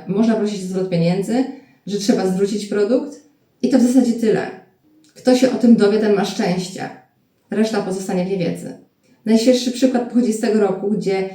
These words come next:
sieć Action wycofała dziesięciokilogramowe hantelki. Co prawda miało to miejsce na terenie Niemiec, nie u nas, ale u nas też niemało jest takich przypadków. Tutaj akurat okazało się,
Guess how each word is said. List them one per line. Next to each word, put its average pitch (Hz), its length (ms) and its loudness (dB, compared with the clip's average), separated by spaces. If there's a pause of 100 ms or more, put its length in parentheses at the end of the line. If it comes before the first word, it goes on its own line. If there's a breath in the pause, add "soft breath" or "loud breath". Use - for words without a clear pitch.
sieć 226 300 -4
Action 220 320 0
wycofała 202 520 -2
dziesięciokilogramowe 196 880 -2
hantelki. 180 720 -6 (380)
Co 247 120 -2
prawda 240 240 2
miało 240 180 6
to 247 60 4
miejsce 240 300 4
na 233 120 2
terenie 226 260 4
Niemiec, 240 420 6
nie 208 120 -2
u 196 100 -6
nas, 208 440 -4 (380)
ale 233 220 2
u 254 40 6
nas 247 180 2
też 262 160 2
niemało 233 240 6
jest 220 120 0
takich - 200 -8
przypadków. - 680 -8 (380)
Tutaj 269 320 2
akurat 240 300 0
okazało 208 480 0
się, - 420 -4